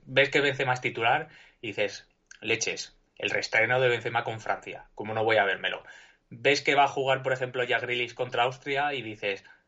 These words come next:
"¿Cómo no voy a verlo también?". Jack Grealish, que encima en dos mil veintiuno ha estado bastante tiempo lesionado y que va a ir, va a ir a jugar la Eurocopa. Son cositas que al final yo creo que a todos nos gustan, que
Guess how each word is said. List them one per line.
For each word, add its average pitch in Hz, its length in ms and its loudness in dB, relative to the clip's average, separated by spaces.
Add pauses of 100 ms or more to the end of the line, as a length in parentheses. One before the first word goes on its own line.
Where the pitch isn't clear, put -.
(340)
"¿Cómo 101 220 -6
no 107 60 6
voy 104 120 6
a 95 60 4
verlo 113 280 2
también?". 101 380 -4
Jack 101 160 -2
Grealish, 107 500 -4
que 104 100 -4
encima 110 400 2
en 110 80 -4
dos 107 180 -2
mil 113 160 -6
veintiuno 110 340 -2
ha 107 40 -2
estado 107 260 0
bastante 107 400 -2
tiempo 107 320 0
lesionado 113 580 2 (340)
y 110 120 -8
que 110 80 -2
va 107 100 4
a 113 40 4
ir, 113 320 0 (380)
va 113 60 4
a 113 40 2
ir 113 120 0
a 107 40 2
jugar 107 260 -2
la 107 80 -2
Eurocopa. 104 540 -4 (480)
Son 147 240 2
cositas 160 440 4
que - 80 0
al - 80 0
final 117 240 -6
yo 110 100 -6
creo 104 120 -6
que 104 80 -6
a - 40 -14
todos 123 160 0
nos 107 140 -4
gustan, 131 400 -2
que 107 220 -4